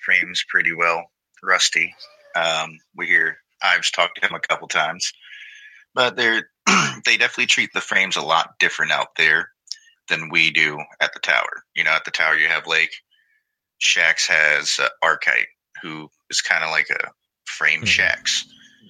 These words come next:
Speaker 1: And they say right here in the card that, you know, many of the Reef's oldest frames were salvaged from cargo ships that washed up on the Reef hundreds of years ago.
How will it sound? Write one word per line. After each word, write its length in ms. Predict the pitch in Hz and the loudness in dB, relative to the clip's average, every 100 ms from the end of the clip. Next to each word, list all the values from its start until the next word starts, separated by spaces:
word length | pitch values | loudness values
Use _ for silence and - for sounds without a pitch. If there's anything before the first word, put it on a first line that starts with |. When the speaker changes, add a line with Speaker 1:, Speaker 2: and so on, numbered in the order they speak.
| _ - - | _ -18 -4
Speaker 1:
And 260 | 87 80 80 | 2 2 2
they 120 | 80 | 2
say 280 | - 120 113 | 2 2 4
right 200 | 113 117 | 2 2
here 180 | 117 98 | 0 0
in 80 | |
the 60 | 82 | -2
card 420 | - 113 101 85 | -2 2 2 2
that, 240 | 85 80 - _ - | 2 2 0 _ -6
you 120 | 98 | 0
know, 100 | 87 | 0
many 260 | 90 104 101 | 2 2 2
of 60 | 90 | 2
the 140 | 87 | 0
Reef's 280 | 98 98 - | 2 0 2
oldest 320 | 92 90 - | 0 0 0
frames 380 | - 113 107 104 | 2 2 2 0
were 60 | 82 | 2
salvaged 380 | - 85 85 - | 2 2 0 -4
from 160 | 78 | -8
cargo 380 | - 110 107 92 | 0 2 2 2
ships 340 | - 87 - - | 2 2 2 0
that 140 | - | 0
washed 320 | 82 80 - | 0 0 0
up 100 | 82 82 | -2 -4
on 100 | 78 | -8
the 80 | 78 | -4
Reef 220 | 82 80 | -2 -2
hundreds 340 | 85 80 82 80 | -4 -4 -4 -4
of 60 | |
years 260 | 101 131 - | 0 2 2
ago. 220 | - - | 0 -2